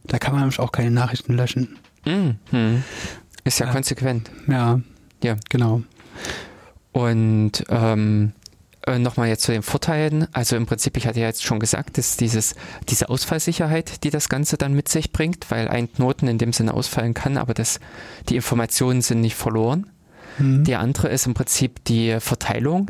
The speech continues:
Speaker 2: der Last. Das heißt im Prinzip, die unterschiedlichen Teilnehmer können auch wirklich, ähm,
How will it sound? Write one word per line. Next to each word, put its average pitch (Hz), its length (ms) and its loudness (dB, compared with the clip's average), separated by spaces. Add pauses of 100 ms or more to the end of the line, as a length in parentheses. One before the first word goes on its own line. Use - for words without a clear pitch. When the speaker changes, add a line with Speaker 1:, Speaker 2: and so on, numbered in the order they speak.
Speaker 2:
der 117 120 0
Last. - 480 -4 (460)
Das - 180 0
heißt 120 220 0
im 123 80 0
Prinzip, - 300 -4
die - 80 0
unterschiedlichen 127 580 0
Teilnehmer 139 540 2
können 123 400 2
auch - 260 -2
wirklich, - 440 -2 (580)
ähm, 110 640 2